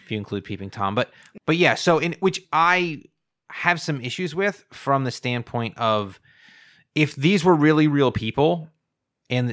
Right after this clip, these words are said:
the movie seems to indicate that they were, then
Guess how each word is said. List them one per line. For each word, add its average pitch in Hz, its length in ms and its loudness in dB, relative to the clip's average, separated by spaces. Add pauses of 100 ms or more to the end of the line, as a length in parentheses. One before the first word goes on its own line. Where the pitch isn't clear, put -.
the 117 120 -2
movie 131 260 2
seems 135 540 -4
to - 160 -12
indicate 117 580 -6
that 104 180 -4
they 98 160 2
were, 95 840 2 (360)
then 127 560 2